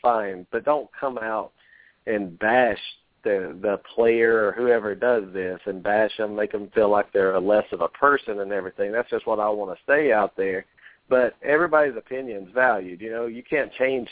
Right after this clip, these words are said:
the opinions of people. If they believe it's wrong, it's wrong to them, no matter how many times you discuss it on the radio. If you think it's right, it's right. You can't change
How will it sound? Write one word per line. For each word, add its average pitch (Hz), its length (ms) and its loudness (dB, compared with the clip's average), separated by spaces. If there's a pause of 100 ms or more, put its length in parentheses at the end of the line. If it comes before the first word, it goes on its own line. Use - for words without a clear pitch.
the 104 120 2
opinions 110 580 -2
of 98 140 -4
people. - 340 0
If 92 80 -2
they 131 160 4
believe 127 340 0
it's 120 160 -6
wrong, 120 320 2
it's 110 160 -8
wrong 120 280 2
to 92 80 -6
them, 90 240 -6
no 98 80 -8
matter 104 320 -4 (320)
how 117 100 2
many 117 220 0
times 117 240 0
you 113 80 -4
discuss 107 420 0
it 107 60 -4
on 110 100 0
the 113 60 -2
radio. 107 460 0
If - 180 -20
you 113 80 -12
think 117 180 -4
it's 107 140 -4
right, 110 280 0
it's 123 200 -4
right. 131 400 2
You 120 120 -14 (140)
can't 151 240 -6
change 123 500 -4